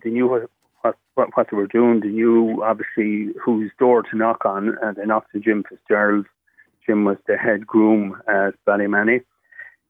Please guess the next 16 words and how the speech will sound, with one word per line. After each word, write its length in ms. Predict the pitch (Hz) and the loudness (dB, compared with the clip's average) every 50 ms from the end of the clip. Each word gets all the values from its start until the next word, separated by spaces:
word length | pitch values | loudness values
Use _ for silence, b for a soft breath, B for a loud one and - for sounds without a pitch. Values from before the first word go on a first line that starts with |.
| _ _ - | _ _ -2
He 80 | 113 | -2
was 100 | 101 98 - | -2 0 0
directed 480 | - 101 107 107 104 - - - - - | 0 2 2 2 2 0 -4 -10 -8 -4
then 380 | - 113 110 104 104 98 95 - - - - | -2 0 0 0 0 -2 -4 -6 -6 -6 -4
to, 400 | 113 101 95 98 95 98 98 95 _ _ _ 151 | -2 -2 -2 -2 -4 -4 -6 -10 _ _ _ -4
um, 580 | 135 117 107 104 98 95 98 98 98 95 - _ _ - - - _ _ _ _ _ | -2 -2 0 -2 -2 -4 -6 -6 -6 -8 -10 _ _ -20 -20 -20 _ _ _ _ _
go 320 | - 117 107 110 107 104 98 - - | 0 2 4 4 4 2 0 -2 -4
to 100 | - 120 | -4 -2
the 120 | 104 101 98 - | -2 -2 -4 -2
stables, 500 | - 113 104 104 104 101 104 104 101 101 98 - | -2 0 0 0 0 -2 -2 -2 -4 -4 -4 -6
identify 600 | 101 101 110 107 107 104 - - - 110 98 101 | -6 -4 -2 -2 -4 -4 -6 -6 -4 -2 -2 -2
the 100 | 95 104 | -2 -4
horse 380 | 92 104 107 101 104 101 90 - - - | -4 -2 -2 -2 0 -2 -4 -6 -10 -12
and 180 | 110 101 104 | -10 -6 -4
that. 200 | 107 101 104 - - _ - | -4 -4 -4 -6 -6 _ -2
So 320 | 110 107 107 107 104 - | 0 2 2 2 0 -2